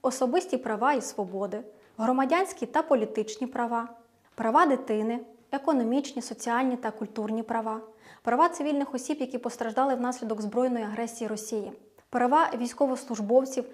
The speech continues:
поліцейських, пенсіонерів з числа осіб, звільнених з військової служби, ветеранів та членів їх родин. Право людини не бути підданою катуванню,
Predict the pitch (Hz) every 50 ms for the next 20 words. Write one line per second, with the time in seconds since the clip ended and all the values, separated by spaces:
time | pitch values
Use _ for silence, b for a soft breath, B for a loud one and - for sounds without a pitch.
0 | B B _ - 277 269 262 269 - 240 226 220 220 - - 220 - - - 247
1 | 240 240 - 240 226 226 247 269 269 262 269 - 247 226 - - 240 233 233 226
2 | 233 - - 311 311 302 - - - 220 196 220 220 254 269 269 269 262 254 269
3 | 247 226 220 208 - - 254 240 240 233 240 - - 240 233 208 190 - - -
4 | - _ B B B B B B - 226 233 233 247 240 262 302 311 285 269 269
5 | 233 220 - - 240 247 247 233 220 220 - - 247 240 220 226 202 - - -
6 | - - _ _ _ b b b b b b - 277 311 349 370 349 262 233 220
7 | 220 277 285 254 233 233 240 226 220 285 302 - 262 254 - 262 262 262 240 240
8 | 226 220 220 214 - 226 226 - 220 196 214 220 240 240 226 214